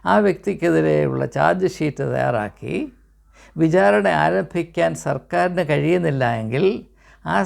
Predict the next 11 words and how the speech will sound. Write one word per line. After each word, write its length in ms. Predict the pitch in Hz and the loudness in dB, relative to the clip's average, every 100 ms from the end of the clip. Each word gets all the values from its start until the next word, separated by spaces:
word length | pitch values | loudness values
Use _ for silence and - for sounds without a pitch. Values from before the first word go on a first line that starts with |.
| - | -2
സർക്കാരിൻ്റെ 760 | 151 143 - 190 202 196 190 214 233 - - 151 | -2 -2 0 2 4 2 0 0 0 -6 -6 -2
കഴിവുകേട് 640 | 156 185 220 202 208 196 190 | 2 4 4 4 4 2 0
കൊണ്ട് 260 | 196 208 202 - | 0 0 -2 -4
ഒരു 300 | 175 165 190 185 - _ _ _ | -4 0 2 0 -4 _ _ _
പൗരൻ്റെ 560 | 151 156 165 165 165 165 151 | -2 0 0 -2 -2 -2 0
മൗലിക 380 | 147 151 156 151 143 | -2 0 0 2 0
അവകാശം 480 | 139 147 139 165 165 | 0 0 -2 -4 -6
നഷ്ടപ്പെടുത്തരുത് 1000 | 135 - - 156 - 139 127 127 117 123 151 - | -6 -8 -8 -8 -6 -6 -6 -6 -6 -4 -6 -4
എന്നാണ് 340 | 143 143 127 | -4 -2 -2
എൻ്റെ 180 | 123 123 110 | -2 -2 -4
പക്ഷം. 240 | - | -8